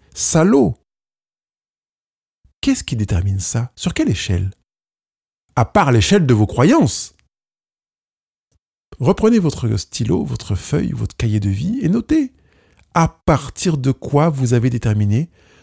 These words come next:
ce que vous avez décidé qui vous définirait dans ce que vous êtes et qui ne correspond pas à un attribut prouvable, rationnel.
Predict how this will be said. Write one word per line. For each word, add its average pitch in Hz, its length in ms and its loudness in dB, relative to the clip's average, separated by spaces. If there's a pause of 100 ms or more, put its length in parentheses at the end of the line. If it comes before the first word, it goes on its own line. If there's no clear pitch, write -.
(100)
ce - 180 -4
que - 160 -4
vous 117 240 -2
avez 104 380 2 (400)
décidé 135 880 0 (480)
qui 156 120 0
vous 135 180 2
définirait 170 1000 4
dans 156 160 0
ce - 80 -2
que - 100 0
vous 101 400 0
êtes 147 200 0
et 123 40 -4
qui - 140 -6
ne 104 60 -2
correspond 92 400 -2
pas - 320 -4
à 98 100 -6
un 87 140 -2
attribut 107 500 -2 (460)
prouvable, 143 880 2 (400)
rationnel. 95 1080 0